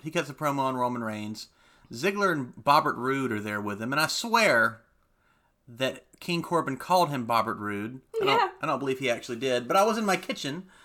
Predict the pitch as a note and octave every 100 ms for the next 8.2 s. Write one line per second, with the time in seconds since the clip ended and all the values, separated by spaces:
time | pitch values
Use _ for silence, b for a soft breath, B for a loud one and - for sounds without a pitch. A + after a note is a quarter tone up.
0 | B - G3 F3 - C#3 - F3+ D#3+ -
1 | - C3 C3 B2+ G#3 D#3+ D3+ C#3 C3 C3
2 | B2 A#2 - C3 A#2+ B2+ A#2 A2 A2 B2
3 | A2+ G2+ G#2+ G2+ G2 A2 - b b b
4 | b b A3+ A3+ C#4 A#3+ B3 A#3 A#3 G3+
5 | A3+ D3+ G#2 - _ _ A3+ A#3+ G#3+ F#3+
6 | F3 F#3 E3+ D#3+ D#3+ E3 D#3 D#3+ D#3 -
7 | - D3 D#3 D3+ B2+ C3+ B2+ A#2 - -
8 | -